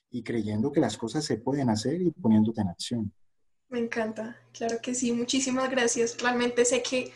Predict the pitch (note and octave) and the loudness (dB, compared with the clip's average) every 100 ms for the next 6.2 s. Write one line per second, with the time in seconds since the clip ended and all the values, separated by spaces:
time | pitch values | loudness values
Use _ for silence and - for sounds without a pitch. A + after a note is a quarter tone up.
0 | - - C4+ C#4 C4+ C4+ C#4 B3+ B3+ B3+ | -12 -4 2 4 4 2 2 0 0 0
1 | B3+ A#3+ B3+ A#3+ B3 A#3 A3+ B3 A#3+ A3+ | 0 -2 -2 0 2 0 -2 -4 -4 -2
2 | A#3+ C4 C4+ - D4 C4 - A3+ A#3+ A#3 | 0 2 2 2 0 0 0 0 -2 2
3 | A#3 - A#3 - A3 A#3 - - - - | 2 2 -2 -2 -6 0 0 -2 -12 -20
4 | - - - _ B3+ B3 A#3+ A#3+ A#3 A3+ | -20 -20 -20 _ -2 0 0 0 -2 -2
5 | G#3+ G#3+ G#3+ A3 A3+ G#3+ A#3 G#3+ A3 - | -2 -2 -2 -2 -2 -6 -8 -8 -6 -6
6 | - | -6